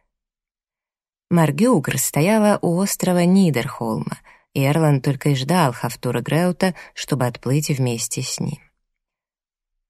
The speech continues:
За три дня до праздника святой Маргретты в Хьюсабю начался сенокос. Погода была прекраснейшая, и когда народ возвращался на луга после обеденного отдыха,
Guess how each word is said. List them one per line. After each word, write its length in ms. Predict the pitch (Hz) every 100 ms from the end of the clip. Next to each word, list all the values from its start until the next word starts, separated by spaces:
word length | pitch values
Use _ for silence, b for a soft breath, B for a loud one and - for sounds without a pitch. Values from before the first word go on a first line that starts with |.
| _ _ -
За 160 | 226
три 160 | 285 226
дня 300 | 170 208 226
до 140 | 151
праздника 560 | 131 - 185 180 156 139
святой 460 | - 120 117 151 180
Маргретты 800 | 143 127 147 185 - 190 180 175
в 80 |
Хьюсабю 560 | - 240 - 233 196 196
начался 500 | 165 151 131 - 151
сенокос. 760 | 156 143 135 127 - 139 - - - _ _ _ _ _ _ _ -
Погода 300 | 170 240 143
была 180 | 127
прекраснейшая, 1080 | 117 143 147 220 294 294 240 226 - 196 190
и 160 | 226 -
когда 300 | - 156 185
народ 360 | 165 170 180 131
возвращался 720 | 127 127 131 - 160 - 135
на 100 | 135
луга 460 | 127 127 160 156
после 260 | - - 127
обеденного 540 | 123 123 113 113 113
отдыха, 520 | - 269 254 220 196